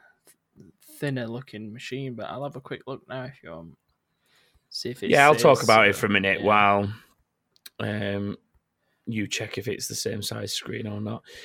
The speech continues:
Speaker 2: I don't see anything saying that it's a smaller screen or mentioning the screen size specifically.
Speaker 1: Hmm.
Speaker 2: So it may be the same size, but, um, it does look a bit smaller to me, but I'm not a hundred percent sure.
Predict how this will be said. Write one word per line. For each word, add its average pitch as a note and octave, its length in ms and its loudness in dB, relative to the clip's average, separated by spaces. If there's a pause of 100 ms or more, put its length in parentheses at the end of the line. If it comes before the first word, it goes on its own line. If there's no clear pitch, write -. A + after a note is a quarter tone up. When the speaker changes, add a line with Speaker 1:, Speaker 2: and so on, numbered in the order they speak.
(180)
Speaker 2:
I B2 80 4
don't E3 300 4
see D3+ 460 2
anything A2+ 460 2
saying A2 380 4
that G#2 100 4
it's G2+ 160 0
a G#2 60 -4
smaller A2 520 4
screen G2+ 360 -4
or G2+ 320 2
mentioning G#2+ 460 0
the G2+ 80 -2
screen G#2 320 -2
size G2+ 280 2
specifically. - 760 -6 (180)
Speaker 1:
Hmm. B2+ 300 -6
Speaker 2:
So G2 600 2 (1040)
it A#2+ 180 0
may A2+ 340 6
be G#2+ 120 0
the G#2+ 140 0
same G2+ 340 0
size, G2+ 560 0
but, A2 420 -6
um, G2+ 240 -8 (360)
it A2 200 -6
does A#2 220 0
look G#2 160 -6
a - 40 -14
bit - 220 -6
smaller F#2 460 -6
to - 180 -14
me, G#2+ 220 -6
but - 180 -12
I'm - 180 -8
not A2+ 180 -8
a - 40 -8
hundred A2+ 240 -10
percent - 240 -14
sure. - 240 -12